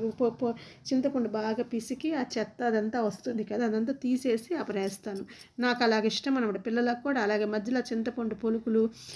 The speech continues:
అలా కనిపిస్తే ఇష్టంగా తినరనమాట. అందుకని అది పక్కన నానబెట్టి పెట్టేశాను. ఇక్కడ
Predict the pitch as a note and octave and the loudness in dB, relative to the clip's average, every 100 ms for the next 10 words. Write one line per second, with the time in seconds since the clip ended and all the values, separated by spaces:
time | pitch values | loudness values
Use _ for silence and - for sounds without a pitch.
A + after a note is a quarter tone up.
0 | - A3+ A#3 A3+ A#3 A#3+ A3+ - D#4 D#4+ | -8 0 0 2 -2 -2 -4 -4 0 4
1 | A#3+ G#3 - - - A#3 A#3+ A#3+ G#3+ G#3+ | 4 4 2 -2 -4 -2 -2 0 0 0
2 | A#3 G3+ F#3+ F#3 G#3+ D#4+ - - - B3 | 0 0 -2 -4 -2 -4 -6 -18 -8 -2
3 | A#3 A#3 A#3 E4 C#4 G#3 F#3+ F#3 A3+ A3 | 0 2 4 6 4 2 -4 -6 -4 -2
4 | F#3+ G3 G3 F#3+ C#4+ F#3+ F3 F3 E3 E3 | 0 0 -2 -4 -4 -2 -2 -2 -4 -4
5 | F#3 - | -6 -4